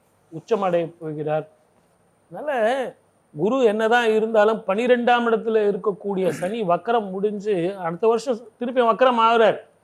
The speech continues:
செய்யும் தொழில்ல இடமாற்றங்கள் வரும். படிக்கிறதுக்கோ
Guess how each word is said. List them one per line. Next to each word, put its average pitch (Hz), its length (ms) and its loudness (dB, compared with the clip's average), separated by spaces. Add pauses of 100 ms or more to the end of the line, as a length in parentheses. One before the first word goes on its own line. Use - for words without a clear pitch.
(280)
செய்யும் 294 640 4
தொழில்ல 240 500 8 (100)
இடமாற்றங்கள் 208 800 2
வரும். 190 240 4 (500)
படிக்கிறதுக்கோ 196 680 6